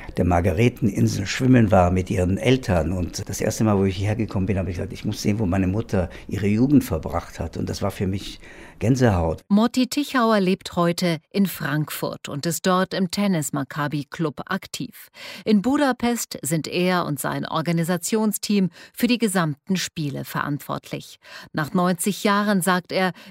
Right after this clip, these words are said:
Speaker 2: gäbe es nun erstmals wieder Maccabi Games in Südosteuropa.
Speaker 1: Eigentlich die ersten Spiele, die wir hatten, waren neunzehnhundertneunundzwanzig,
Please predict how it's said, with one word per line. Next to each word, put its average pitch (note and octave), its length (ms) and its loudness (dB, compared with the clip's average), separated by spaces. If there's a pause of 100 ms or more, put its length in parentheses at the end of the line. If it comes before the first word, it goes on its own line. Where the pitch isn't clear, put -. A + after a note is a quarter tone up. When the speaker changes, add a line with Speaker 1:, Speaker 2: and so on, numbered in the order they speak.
(120)
Speaker 2:
gäbe G#3 260 4
es F#3+ 240 -2
nun A3+ 420 4
erstmals F3 720 0
wieder D#3+ 320 0 (220)
Maccabi G3 560 0
Games D3+ 460 -2 (160)
in G3+ 100 2
Südosteuropa. D3 1300 -6 (240)
Speaker 1:
Eigentlich - 360 -2
die A#2+ 140 -2
ersten C#3+ 360 4
Spiele, A2+ 400 0
die A2 140 -4
wir G2 140 0
hatten, C3 300 -2
waren G#2 140 4
neunzehnhundertneunundzwanzig, A2+ 1300 2